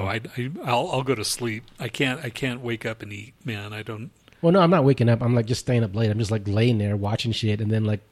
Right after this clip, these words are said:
Speaker 2: like, eight, nine, ten, and then I'll fucking go wander around and, like, "Oh, gotta eat something, man. I'm fucking starving."
Speaker 1: Right.
Speaker 2: You know,
Speaker 1: Yeah,
Speaker 2: that's it.
Speaker 1: yeah, you know, and, and I'm guilty of that, too. Like, if I skip a, uh, skip a meal, I'll, like, break out the crackers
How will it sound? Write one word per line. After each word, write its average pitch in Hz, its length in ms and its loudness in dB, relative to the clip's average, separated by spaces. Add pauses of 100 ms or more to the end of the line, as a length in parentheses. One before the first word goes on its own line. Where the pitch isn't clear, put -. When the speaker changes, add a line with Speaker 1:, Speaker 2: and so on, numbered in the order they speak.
Speaker 2:
like, 104 180 -4 (1080)
eight, 135 280 4
nine, 123 300 2
ten, 113 500 0
and 120 120 0
then 113 100 4
I'll 107 220 2 (100)
fucking 110 240 -2
go 107 140 0 (240)
wander 107 280 4
around 107 220 4
and, 104 260 -2
like, 104 240 0
"Oh, 127 140 -4
gotta 127 200 -2
eat 147 140 -6
something, 127 320 2
man. 107 200 0
I'm 104 80 -2
fucking 110 260 -8
starving." 104 420 -10
Speaker 1:
Right. 98 360 -4
Speaker 2:
You 131 80 2
know, 120 180 2
Speaker 1:
Yeah, 190 160 4
Speaker 2:
that's 175 240 4
it. 175 60 2
Speaker 1:
yeah, 151 280 4
you 156 140 0
know, 127 320 0
and, 143 360 -4
and 139 220 -2
I'm 135 180 -2
guilty 131 340 2
of 117 80 0
that, 107 180 -2
too. 123 240 0
Like, 113 180 -2
if 113 100 -4
I 113 100 0
skip - 320 -4 (220)
a, 143 60 -4 (100)
uh, 98 40 -10
skip - 320 -4
a 127 60 -6 (520)
meal, 120 280 -2
I'll, 113 240 -2
like, 107 240 -6 (600)
break 117 220 -2
out 120 140 -2
the 107 80 -6
crackers 104 680 -4